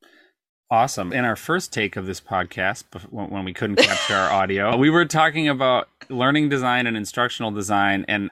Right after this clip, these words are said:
I'm interested in exploring a little bit more, like, how that translates into the work that you've done. So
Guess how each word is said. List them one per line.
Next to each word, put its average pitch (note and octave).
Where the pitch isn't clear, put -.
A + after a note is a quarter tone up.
I'm A#2
interested C3
in A2
exploring A#2
a G#2
little G#2+
bit G#2
more, G#2+
like, F2+
how A#2+
that G#2
translates G#2
into G2+
the F#2
work F#2
that -
you've E2+
done. D#2
So F2